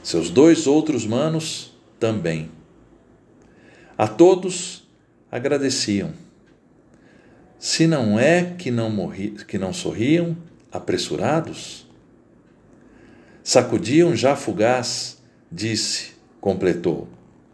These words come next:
"A gente vamos embora,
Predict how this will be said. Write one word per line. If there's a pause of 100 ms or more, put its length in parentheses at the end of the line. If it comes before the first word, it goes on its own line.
(1300)
"A
gente
vamos
embora,